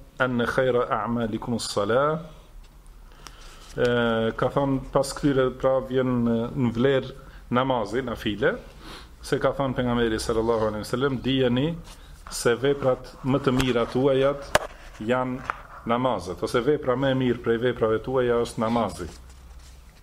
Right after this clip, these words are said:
Pastaj thot, e, "Thumma ba'da dhalik ma yata'adda naf'uhu", e, pas, pas namazit vijnë veprat që kanë dobi të,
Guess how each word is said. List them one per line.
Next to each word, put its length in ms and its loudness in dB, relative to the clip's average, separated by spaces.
Pastaj 300 2
thot, 320 -2
e, 380 4
"Thumma 240 4
ba'da 380 2
dhalik 540 2
ma 240 2
yata'adda 640 0
naf'uhu", 840 0
e, 440 2
pas, 400 -2
pas 160 2
namazit 580 0
vijnë 340 2
veprat 540 2
që 500 2
kanë 380 0
dobi 360 0
të, 280 0